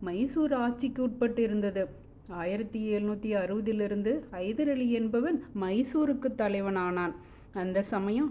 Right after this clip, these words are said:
நம் நாட்டுக்கு வணிகம் செய்ய வந்த ஆங்கிலேயரும் பிரெஞ்சுக்காரரும் நம் நாட்டை கைப்பற்றுவதில் முனைந்து வேலை செய்து வர்றாங்க. நம் நாட்டு மன்னருக்குள் பகையை மூட்டி, அது மட்டும் இல்லாம நம் மன்னர் அனைவரும் அயல் நாட்டார் சூழ்ச்சியில் வீழ்ந்து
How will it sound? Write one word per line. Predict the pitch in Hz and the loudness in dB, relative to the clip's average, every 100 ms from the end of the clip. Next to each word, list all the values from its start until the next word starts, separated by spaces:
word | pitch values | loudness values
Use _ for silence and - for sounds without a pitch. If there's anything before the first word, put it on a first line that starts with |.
| - | -2
நம் | 208 185 | -4 -2
நாட்டுக்கு | 180 185 208 247 - 240 | -2 -2 0 -2 0 0
வணிகம் | 202 185 190 233 | 0 -2 0 0
செய்ய | 240 233 220 214 | 2 2 2 2
வந்த | 208 208 220 190 | 2 2 2 0
ஆங்கிலேயரும் | 175 208 240 233 233 226 226 214 | 0 2 4 6 6 4 4 2
பிரெஞ்சுக்காரரும் | 208 202 240 233 208 202 202 247 311 - - - | 0 2 0 0 2 2 2 6 6 4 -6 -4
நம் | 208 190 | -2 0
நாட்டை | 190 247 311 277 | 2 0 0 0
கைப்பற்றுவதில் | 220 226 240 262 262 247 247 240 | 2 2 4 2 4 4 4 4
முனைந்து | 196 190 247 339 339 | 2 4 6 6 6
வேலை | 262 247 247 | 6 6 4
செய்து | 254 240 226 | 4 2 2
வர்றாங்க. | 220 214 202 196 190 180 - - - - - - _ - - - - - | 4 4 4 2 2 0 -6 -20 -20 -20 -20 -20 _ -20 -18 -18 -18 -8
நம் | 233 208 190 | -4 -2 0
நாட்டு | 180 180 185 208 | -2 -2 0 0
மன்னருக்குள் | 190 180 190 202 190 208 208 | 2 0 -2 -2 -2 -2 -2
பகையை | 202 180 190 190 196 | -2 -4 -2 0 0
மூட்டி, | 190 196 196 302 247 - - | 0 -2 -2 -2 -2 -6 -6
அது | 175 175 | -4 0
மட்டும் | 214 196 196 202 | 0 2 0 0
இல்லாம | 190 185 185 190 | 0 -2 0 0
நம் | 185 180 | 0 0
மன்னர் | 175 175 190 202 190 | 0 0 0 0 0
அனைவரும் | 190 196 196 214 285 - - | 0 0 0 2 0 0 -6
அயல் | 170 185 233 | -4 0 0
நாட்டார் | 226 214 208 196 190 | 2 0 0 -2 -2
சூழ்ச்சியில் | 196 208 208 208 202 | 0 0 0 0 0
வீழ்ந்து | 180 196 233 269 | -2 0 4 6